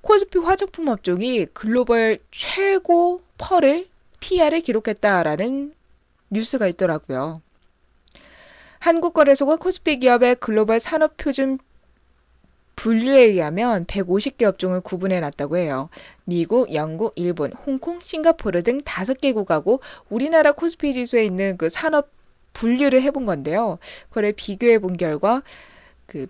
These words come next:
피이알이 고평가됐다라는 결과가 나왔다고 해요. 피이알, 여러분 뭐 잘 알고 계실 테지만 혹시라도 잘 모르시거나 깜빡하셨던 여러분들을 위해 말씀드리자면,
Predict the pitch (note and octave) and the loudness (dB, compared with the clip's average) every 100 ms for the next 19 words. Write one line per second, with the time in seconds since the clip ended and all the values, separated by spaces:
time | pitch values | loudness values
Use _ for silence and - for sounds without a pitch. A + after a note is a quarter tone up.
0 | - - G4 F#4 B3+ E3+ G#3+ C#3+ - _ | -14 -2 2 4 4 2 -2 -4 -8 _
1 | _ _ _ _ _ _ _ - A3+ - | _ _ _ _ _ _ _ -10 -8 -4
2 | F4 E4 A#3 E3 - D3 - _ - - | -6 -4 -4 -4 -6 -10 -10 _ -20 -20
3 | _ - - E3 G3+ A#3 F3+ G3 E3+ C#3+ | _ -20 -6 -4 -4 -4 -4 -2 -2 -4
4 | - D#3 D#3+ D#3+ C#3 D3+ _ _ _ _ | -6 -6 -4 -6 -8 -14 _ _ _ _
5 | _ _ _ _ - - - - F4+ D#4+ | _ _ _ _ -20 -20 -20 -6 2 4
6 | A3+ D#3 D#3+ A3 C#4 C#4+ A3+ A3 - G3+ | 4 2 2 2 2 0 0 -2 -2 -2
7 | D3 F3 A3+ A3 A3 A3 G#3+ G#3+ B3+ G3+ | 0 2 2 2 0 -4 -4 -4 -6 -4
8 | F#3 A#3+ - - - E4 F4 D#4 C4+ B3+ | -2 -2 -4 -16 -8 -4 2 2 4 6
9 | B3+ B3 B3 - G3 G3+ G3 - F#3+ A3 | 6 4 2 -2 0 2 2 0 -4 -2
10 | B3+ B3 F3+ E3+ A#3 C#4 - - - F#4 | -2 -2 -2 0 0 -2 -6 -20 -8 -8
11 | F#4 F4 D4 D4 C4+ G#3+ F3 E3 F#3 F#3 | 0 -2 0 -2 -2 -4 -2 -2 -2 -4
12 | F#3 E3+ D#3 D#3 D#3 - F#3 F3 E3+ D3+ | -4 -4 -4 -4 -6 -8 -6 -4 -4 -2
13 | E3+ A3 | -2 -2